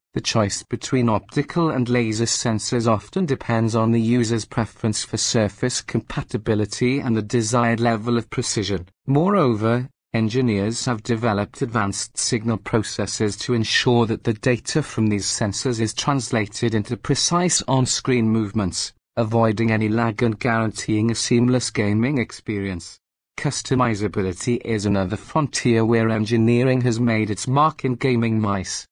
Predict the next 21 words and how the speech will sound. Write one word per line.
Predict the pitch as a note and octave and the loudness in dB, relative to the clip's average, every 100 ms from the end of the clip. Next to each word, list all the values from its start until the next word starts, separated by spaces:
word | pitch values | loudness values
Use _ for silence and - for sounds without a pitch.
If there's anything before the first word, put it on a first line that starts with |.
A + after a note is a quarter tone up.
| - | -8
Adjustable | A#2 D3 C#3+ - A2+ A#2+ | -4 0 -2 -2 -4 -2
D | A2 C3 B2 | 0 0 0
P | - A2 G#2+ _ | 0 0 -2 _
I | G2 G#2+ G#2+ G#2+ G#2+ - _ | 0 2 4 2 0 -6 _
dots | - G#2+ - - | -2 -2 -2 -10
per | - A#2+ | -4 -4
inch | G#2+ G2 - - - _ - | 0 0 -2 -6 -12 _ -6
settings | - G2 - A#2 A2+ G#2 | -2 -2 -2 0 0 0
empower | A#2 - B2 A#2 A2 | -4 -4 -4 -2 0
gamers | G#2+ A2 A2 A2+ G#2+ | 2 2 2 0 -4
to | - | -8
tailor | A#2 - A2+ G#2 G#2+ | -8 -2 0 2 0
the | A2 | 0
sensitivity | A2 - A#2+ A2+ - B2 - A#2+ G#2+ G#2 - A2+ | -2 -2 -2 -2 -2 -4 -2 -4 -2 -6 0 0
of | G#2 | 2
their | A#2 | 0
mice | A2+ A2+ G#2+ - | 2 0 -2 -6
to | - | -2
match | A2 A2+ G#2+ - | 0 0 -2 -8
their | B2 A2+ | -4 -4
playstyle. | - B2 A2 - C3+ G#2+ E2+ | -2 -4 -4 -2 0 0 -2